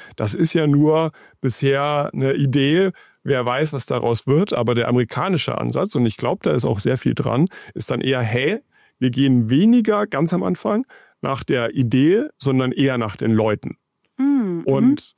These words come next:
Speaker 2: Mhm.
Speaker 1: wenn das ein richtig gutes Team ist, dann kommt es eigentlich gar nicht so drauf an, ob das jetzt wirklich die perfekte Idee ist, sondern die geben einfach alles und dann zeigt sich, hey, wird das was oder wird das nichts? Und wenn es nichts wird, hey,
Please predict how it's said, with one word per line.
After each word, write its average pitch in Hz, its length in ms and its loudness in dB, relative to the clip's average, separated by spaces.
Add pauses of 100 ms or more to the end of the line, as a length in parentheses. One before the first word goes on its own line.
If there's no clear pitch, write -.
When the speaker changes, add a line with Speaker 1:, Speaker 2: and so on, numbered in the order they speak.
(140)
Speaker 2:
Mhm. 202 180 -2
Speaker 1:
wenn 135 100 0
das 135 200 -2
ein 131 80 2
richtig 180 500 0
gutes 196 540 0
Team 202 320 4
ist, - 360 -10 (960)
dann 139 320 -4
kommt 180 240 -2
es - 60 -4
eigentlich 151 240 0
gar 147 180 -2
nicht 156 140 2
so 143 100 -2
drauf 123 220 -4
an, 131 120 -2
ob 123 100 -4
das 117 140 -4
jetzt 117 180 -6
wirklich 143 180 2
die 127 120 -4
perfekte - 520 -2
Idee 170 400 4
ist, 196 240 0 (240)
sondern 139 380 0 (120)
die 139 460 2
geben 143 540 2
einfach 127 340 -4
alles 196 420 -2
und 131 160 2
dann 139 320 -2 (220)
zeigt 151 300 -2
sich, 160 160 -6
hey, 135 140 0
wird 165 140 2
das 185 160 0
was 170 140 0
oder 127 220 2 (280)
wird 143 280 0
das 127 140 2
nichts? 196 320 0
Und 139 260 2 (200)
wenn 143 180 2
es 123 120 0
nichts 202 300 2
wird, 202 260 0
hey, 175 220 0